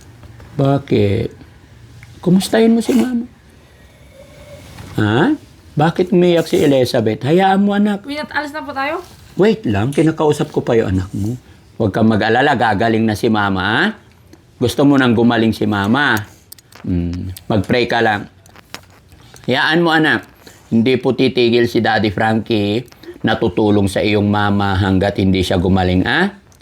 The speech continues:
Speaker 1: Hanggat nandyan si tatay na tumutulong din sa amin. Hanggat ginagabayan tayo ng Panginoon. Ano? Yan, mga kababayan, mga kabarangay, si Elizabeth,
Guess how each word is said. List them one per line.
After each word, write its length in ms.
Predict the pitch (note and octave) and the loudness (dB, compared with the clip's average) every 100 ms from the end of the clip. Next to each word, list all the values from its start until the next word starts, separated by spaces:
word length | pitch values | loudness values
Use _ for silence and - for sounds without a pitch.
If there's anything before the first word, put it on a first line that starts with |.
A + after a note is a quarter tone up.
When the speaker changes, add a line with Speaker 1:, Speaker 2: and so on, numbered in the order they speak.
| _ - - B2 | _ -20 -8 0
Speaker 1:
Hanggat 320 | B2+ B2+ B2 | 2 2 0
nandyan 400 | A2+ G#2 G#2 F#2+ | 0 2 0 0
si 160 | G#2 | -2
tatay 480 | G#2 G2 F2+ A2 G2+ | 0 -2 0 -2 0
na 80 | G2+ | -2
tumutulong 640 | G2+ G2 G2 G2+ F#2+ F#2+ | -2 -2 -2 0 0 0
din 160 | F2+ F#2 | 0 -2
sa 320 | F2 F#2 F2+ | -2 -2 0
amin. 320 | F2 F2+ F2+ - - - | -2 -4 -6 -12 -20 -6
Hanggat 400 | A2 A2+ A2+ A2 | 0 2 0 0
ginagabayan 800 | G#2+ G#2+ G2+ G2 F#2 G2+ G2 F#2+ | 0 2 2 0 0 0 0 0
tayo 320 | A2 F#2+ F#2+ | 0 2 2
ng 160 | F#2 F2+ | 0 -2
Panginoon. 1040 | G2 F#2+ F#2 F#2+ F#2 F2+ F2 F#2 F#2 F#2 | -2 0 -2 -2 -2 -2 -2 -8 -8 -4
Ano? 160 | G2+ D3 E3+ - _ - - _ _ _ - | -2 0 -2 -4 _ -20 -20 _ _ _ -4
Yan, 160 | F#2 F#2+ | 0 2
mga 160 | F#2 | 0
kababayan, 560 | F2+ F#2+ F#2 F#2+ F#2 F#2 | 0 -2 0 0 0 0
mga 160 | F#2 F#2 | -2 -2
kabarangay, 640 | F#2 F#2 F#2 F2+ F#2 F2 | -2 -2 -2 -2 -2 -2
si 160 | F#2 G#2 | -4 -4
Elizabeth, 800 | F#2 F2+ - G2 G#2 G#2 - | 0 0 0 0 0 -2 -4